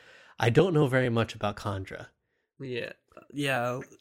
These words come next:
Speaker 2: <sighs> Brandon's just teasing this one out.
Speaker 1: Well, so for a while there, it almost sounded like Kandra was, like, a profession or, like, a group of people or something like that.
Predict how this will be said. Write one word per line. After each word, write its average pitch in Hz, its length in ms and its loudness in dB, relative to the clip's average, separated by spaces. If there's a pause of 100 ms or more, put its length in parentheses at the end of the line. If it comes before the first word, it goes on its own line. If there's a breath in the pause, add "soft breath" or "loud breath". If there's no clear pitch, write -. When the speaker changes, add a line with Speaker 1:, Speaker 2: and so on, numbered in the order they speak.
(120)
Speaker 2:
<sighs> - 360 -10
Brandon's 147 280 0
just - 180 -8
teasing 120 320 -6
this 113 200 -8
one - 160 -14
out. - 420 -10
Speaker 1:
Well, 160 160 6
so 151 220 4
for 175 140 4
a 147 80 6
while 190 300 6
there, 131 160 6
it 123 80 4
almost 120 260 2
sounded 113 200 2
like 107 240 0
Kandra 120 580 4
was, 107 280 0
like, 101 380 -4
a 120 100 -4
profession 120 920 0
or, 110 140 -2
like, 107 220 0
a 113 100 -4
group 113 320 4
of 120 80 -2
people 120 340 2
or 117 160 6
something 127 300 0
like 117 220 4
that. 117 420 0